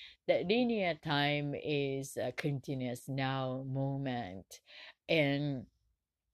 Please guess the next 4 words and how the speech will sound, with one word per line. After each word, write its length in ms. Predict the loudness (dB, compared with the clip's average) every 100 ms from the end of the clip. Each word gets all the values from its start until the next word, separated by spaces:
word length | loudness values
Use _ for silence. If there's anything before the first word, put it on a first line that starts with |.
| -20 -10
so 520 | 2 4 6 4 0 -2
that 460 | 0 2 2 0 -6 _ _ -20 _ -4
better 760 | 6 6 6 2 4 6 4 4
version 880 | 4 6 4 2 0 0 -6 -8